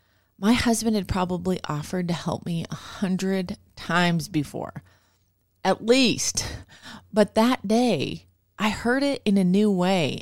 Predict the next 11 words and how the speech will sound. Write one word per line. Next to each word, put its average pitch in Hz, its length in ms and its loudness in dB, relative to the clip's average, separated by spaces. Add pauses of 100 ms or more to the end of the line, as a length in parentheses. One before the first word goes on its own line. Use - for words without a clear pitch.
and 175 100 0
accepted 214 680 -4
his 175 260 -4
help. - 420 -6 (680)
And 185 80 2
I'm 180 80 2
telling 240 340 2
you, 175 240 2
it - 200 -2
benefited 202 600 0 (200)
everyone. 202 600 2